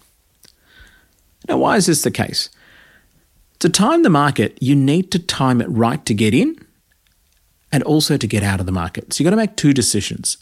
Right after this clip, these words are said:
and they both have to be correct. So you need to be right twice. With time in the market, you don't need to make two decisions. You just need to make one decision.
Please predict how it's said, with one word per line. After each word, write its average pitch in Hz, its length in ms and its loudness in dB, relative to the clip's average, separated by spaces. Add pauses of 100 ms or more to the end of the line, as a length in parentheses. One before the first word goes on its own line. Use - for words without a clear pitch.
and 113 100 0
they 113 60 2
both 113 340 -2
have 104 220 -4
to - 60 -4
be 98 120 -2
correct. - 600 -6 (1120)
So - 160 0
you 160 120 4
need 165 380 0
to 160 80 0
be 107 460 0 (120)
right 104 360 -2
twice. - 480 -8 (880)
With 143 200 0
time 139 480 -2
in 240 200 4
the 180 80 4
market, 82 420 -6 (480)
you 175 160 -4
don't 208 280 -2
need 156 500 0
to 160 80 0
make 123 240 0
two 127 140 2
decisions. - 640 -4 (960)
You 117 140 2
just 139 280 0 (260)
need 113 180 0
to 123 60 0
make 165 220 0
one 220 200 0
decision. - 480 -2